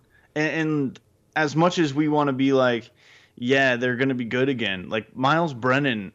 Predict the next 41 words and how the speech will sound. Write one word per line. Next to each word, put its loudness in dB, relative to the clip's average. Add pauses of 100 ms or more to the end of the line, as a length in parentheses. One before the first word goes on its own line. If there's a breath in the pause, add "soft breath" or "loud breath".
has -6
been 2
there -2
for -10
nine 0
years, -2
and -4
every 0
time -2
he's -4
had 0
a -2
chance -4
to -2
win 0
the -2
job, 0
he -4
has -4
not -2
been -4
able -4
to -10
do -4
that. -10 (1080 soft breath)
And, 4
like, 0
yes, 2
it's -6
L 2
S -6
U, 0
they 0
can -8
reload, -2 (420 soft breath)
but 2 (1600)
I, -6
I, -2
I'm 0
just, -4 (520)
I, 0